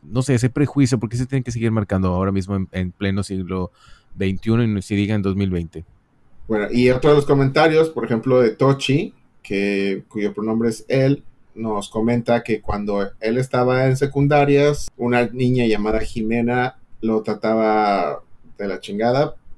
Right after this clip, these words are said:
Speaker 2: que él se sent-, él era muy inocente, pero sabía que le gustaban cosas diferentes de las demás niñas y se compa-, comportaba de manera diferente.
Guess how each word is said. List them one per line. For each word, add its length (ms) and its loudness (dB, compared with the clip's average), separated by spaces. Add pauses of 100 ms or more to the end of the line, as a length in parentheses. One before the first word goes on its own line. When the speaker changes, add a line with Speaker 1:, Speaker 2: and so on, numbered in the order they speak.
Speaker 2:
que 420 -2
él 140 -2
se 100 -4
sent-, 240 -8
él 140 2
era 180 4
muy 160 0
inocente, 480 0
pero 140 -4
sabía 260 0
que 80 -4
le 60 0
gustaban 340 -2
cosas 260 -4
diferentes 560 0
de 60 -2
las 140 -6
demás 260 -4
niñas 400 0
y 140 -10
se 160 -12
compa-, 460 -2
comportaba 580 -2
de 60 -4
manera 200 -4
diferente. 640 -2